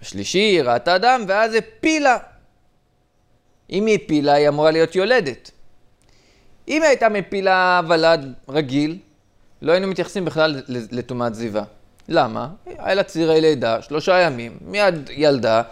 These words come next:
אז אני מבין שכל הדם שהיא ראתה זה דם לידה, נטמא אותה רק בטומאת לידה. ניכנס לאריכות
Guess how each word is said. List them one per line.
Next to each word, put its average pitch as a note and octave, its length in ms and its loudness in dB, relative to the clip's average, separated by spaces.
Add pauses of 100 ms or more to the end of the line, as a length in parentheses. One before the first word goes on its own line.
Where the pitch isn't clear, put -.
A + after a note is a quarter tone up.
(160)
אז C3+ 140 -2
אני F3 80 0
מבין A#3 320 0
שכל G#3+ 260 2
הדם A3+ 320 2
שהיא A#3 180 -10
ראתה A#3 320 -2
זה G3+ 80 -10
דם G3 200 -2
לידה, G#3+ 420 0 (220)
נטמא A3+ 340 -2
אותה A3 180 -2
רק G3+ 160 2
בטומאת G3 460 -4
לידה. G3 360 0 (320)
ניכנס E3+ 320 -10
לאריכות D#3+ 560 0